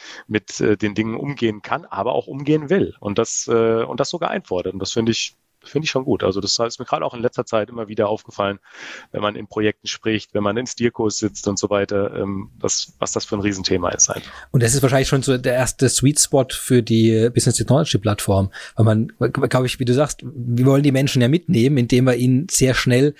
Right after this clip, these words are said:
Speaker 2: Werkzeuge an die Hand kriegen, die so, genau solche,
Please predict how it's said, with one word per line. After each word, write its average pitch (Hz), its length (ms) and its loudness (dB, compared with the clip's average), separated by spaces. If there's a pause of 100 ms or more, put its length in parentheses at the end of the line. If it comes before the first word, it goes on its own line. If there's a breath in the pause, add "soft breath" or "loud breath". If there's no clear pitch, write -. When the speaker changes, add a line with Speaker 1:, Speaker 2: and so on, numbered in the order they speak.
(140 loud breath)
Speaker 2:
Werkzeuge 123 540 2
an 104 80 0
die 107 140 2
Hand 107 180 0
kriegen, 104 240 2
die 104 120 4
so, 120 200 2
genau 135 240 2
solche, 143 420 2